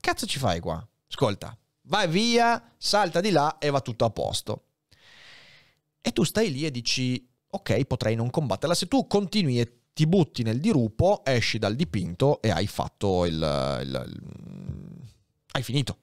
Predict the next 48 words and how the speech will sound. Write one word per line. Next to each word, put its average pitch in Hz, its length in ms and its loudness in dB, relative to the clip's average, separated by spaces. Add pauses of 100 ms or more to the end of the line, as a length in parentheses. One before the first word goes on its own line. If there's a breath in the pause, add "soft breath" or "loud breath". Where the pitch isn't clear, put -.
(160)
ok? 98 280 -2
Torni 120 320 2
nel 110 200 0
mondo 98 360 0
poi 87 280 0
ad 92 100 -4
Anor 90 240 -2
Londo. 85 440 -4 (760 loud breath)
E - 240 -14
se - 160 0
la - 100 -4
combatti, - 420 -2
ovviamente, 87 280 -2
devi 87 220 -6
andare 85 240 -6
fino 101 140 -8
in 98 40 -8
fondo. 92 320 -8
E 151 140 -4
quando 214 240 0
la 151 100 0
combatti, 202 640 -4
ti - 120 -6
lascia 180 220 0
dei 113 180 -2
belli 98 200 -2
oggettini, 92 540 -8
eh, 76 80 -16
non 82 100 -14
c'è - 120 -12
niente - 180 -14
da 110 60 -12
fare. - 160 -6
Però 196 680 2 (460)
ti - 100 -10
senti 98 300 -4
in 107 80 -6
colpa 90 360 -4
da 113 80 0
morire. 90 440 -8 (260)
Perché 120 280 0
in 120 60 0
realtà 120 360 0
anche 123 300 -4
lì 110 320 0
capisci 147 300 -2
solo 120 200 0
dopo 117 640 0